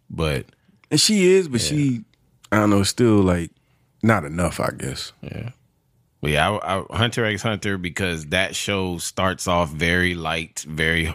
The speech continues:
Speaker 1: you know, but then it just gets serious after a
Speaker 2: And it's,
Speaker 1: certain
Speaker 2: it's,
Speaker 1: point.
Speaker 2: it's presentable for a child.
Speaker 1: There's some, yeah,
Speaker 2: Okay.
Speaker 1: it's presentable for a child. There's, there is violence in it,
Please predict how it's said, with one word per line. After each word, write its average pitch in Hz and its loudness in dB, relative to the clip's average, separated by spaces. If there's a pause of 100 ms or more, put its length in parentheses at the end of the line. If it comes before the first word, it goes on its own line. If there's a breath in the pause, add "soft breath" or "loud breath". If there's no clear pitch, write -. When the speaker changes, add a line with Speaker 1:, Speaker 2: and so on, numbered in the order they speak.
Speaker 1:
you 80 -6
know, 71 -2
but 69 -6
then 80 -2 (760 soft breath)
it 78 -4
just 78 -4
gets 71 -2
serious 64 -2
after - -2
a - -2
Speaker 2:
And 107 4
it's, 107 2
Speaker 1:
certain 107 2
Speaker 2:
it's, 101 0
Speaker 1:
point. 65 -6
Speaker 2:
it's 101 0
presentable 98 0
for 90 -2
a 82 -2
child. - 0
Speaker 1:
There's 104 4
some, 117 0
yeah, 120 2
Speaker 2:
Okay. 107 4
Speaker 1:
it's 117 0
presentable 131 0
for 127 0
a 110 2
child. 120 2
There's, 110 2
there 98 0
is 127 2
violence 101 2
in 82 -4
it, 80 -8